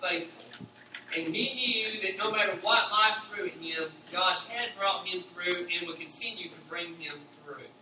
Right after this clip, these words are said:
Now, we have a little bit of family, uh, intrigue going on here. Turns out that Elkanah has a wife named Hannah, whom he loves very much, but because of the Hebrew social system,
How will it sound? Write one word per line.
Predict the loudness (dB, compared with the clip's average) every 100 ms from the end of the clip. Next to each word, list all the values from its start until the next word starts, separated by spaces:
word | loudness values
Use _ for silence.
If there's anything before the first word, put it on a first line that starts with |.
| -20 -20 -20 -20 -20 -20 _
Now, | 2 6 6 6 2
we | 4
have | 6 6
a | 6
little | 6 8
bit | 6 4
of | 4
family, | 2 2 2 0 0 -6 -18 -20 -4 4
uh, | 4 4 0
intrigue | 0 -2 2 2 0 -4 2
going | 4 4 2
on | 0 0 -4
here. | -4 -6 -12 -14 -2
Turns | 0 2 6
out | 6 6
that | 6
Elkanah | 6 6 2 0 2
has | 4 6 4 0 -4
a |
wife | 4 6 6 4 0
named | 0 0 2
Hannah, | 4 4 2 2
whom | 0 -2
he | -6 4
loves | 6 6 2
very | 0 2 2
much, | 4 4 4 -2 -16 -6 8
but | 8 8
because | 6 8 8 6
of | 2
the | -2
Hebrew | 2 2 4 4
social | 4 6 6 6 -2
system, | -4 -8 -2 -2 -2